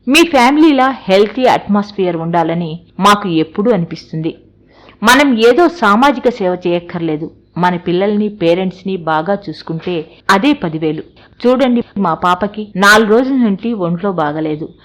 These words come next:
నేను ఇప్పుడు వెళ్తే ఎప్పుడో రాత్రికి వస్తాను. మీలా ధైర్యం చేసి జాబ్ రిజైన్ చేయలేకపోతున్నాను. అలా అని ఏమీ సంబంధం లేనట్టు కూడా ఉండలేకపోతున్నాను" అని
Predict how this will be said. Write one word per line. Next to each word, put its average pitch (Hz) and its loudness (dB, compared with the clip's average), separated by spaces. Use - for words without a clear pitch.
నేను 269 4
ఇప్పుడు 247 -2
వెళ్తే 214 2
ఎప్పుడో 202 -2
రాత్రికి 156 -6
వస్తాను. 156 -8
మీలా 233 4
ధైర్యం 190 -2
చేసి 190 -6
జాబ్ 175 -2
రిజైన్ 175 -2
చేయలేకపోతున్నాను. 156 -6
అలా 294 6
అని 262 0
ఏమీ 269 4
సంబంధం 233 2
లేనట్టు 190 -2
కూడా 185 0
ఉండలేకపోతున్నాను" 151 -6
అని 190 -2